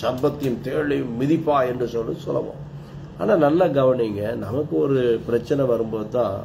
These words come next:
நாமும் பயந்து விடுகிறோம். எல்லாம் சொல்றதெல்லாம் நல்லா தான் இருக்கு, ஆனா, ஆ, நமக்கு ஒரு சர்ப்பம் வந்து நிற்கும் போது, தேள் வந்து நிற்கும் போது, வியாதி வந்து நிற்கும் போது, பலவீனங்கள் வந்து நிற்கும் போது,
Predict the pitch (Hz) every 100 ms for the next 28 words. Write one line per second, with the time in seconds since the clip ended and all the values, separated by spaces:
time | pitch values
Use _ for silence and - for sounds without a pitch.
0 | - - - - - - 127 185 180 131
1 | 123 127 127 104 87 85 80 78 - -
2 | - - - - - - - - - 185
3 | - 143 160 160 175 160 139 143 147 131
4 | 135 147 135 202 254 - - - - -
5 | - - - - 143 139 165 226 226 214
6 | 180 165 135 123 110 98 - 131 135 139
7 | 131 123 120 131 143 156 - 147 147 143
8 | 139 143 139 123 120 117 151 147 160 156
9 | 147 143 113 120 147 143 127 120 113 143
10 | 156 160 147 143 143 139 135 143 - -
11 | - - - - - - - - - 135
12 | 151 156 147 143 131 123 120 156 151 156
13 | 147 143 139 139